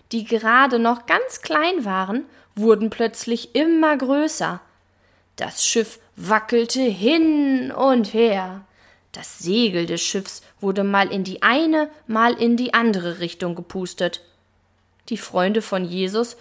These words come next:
schafften es kaum noch, das Schiff zu lenken. Und Jesus? Der bekam von all dem gar nichts mit und schlief einfach weiter. Langsam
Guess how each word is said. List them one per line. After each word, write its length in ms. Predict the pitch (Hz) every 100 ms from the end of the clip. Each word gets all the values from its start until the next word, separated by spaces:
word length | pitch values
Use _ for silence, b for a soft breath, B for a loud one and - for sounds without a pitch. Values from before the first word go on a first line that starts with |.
| b
schafften 520 | - 262 247 - 226
es 240 | 190 -
kaum 360 | - 240 269 285
noch, 200 | 269 285
das 200 | 277 277
Schiff 240 | 311 302
zu 140 | - 269
lenken. 600 | 254 277 508 508 175 175 _ _ _ _ _ _ -
Und 220 | 180 196
Jesus? 840 | - 135 147 160 277 330 - - _ _ _ _ _ _ _ -
Der 180 | 330 294
bekam 460 | 226 - 220 208
von 200 | 202 165
all 280 | - 185 185
dem 220 | 175 170
gar 180 | 156 160
nichts 320 | 151 - -
mit 240 | 160 160 - _
und 160 | - 190
schlief 380 | - 185 170 -
einfach 480 | 151 156 - 202 147
weiter. 480 | 143 175 160 156 - _ _ _ _ _ _ _ _
Langsam 600 | 190 190 220 202 185 214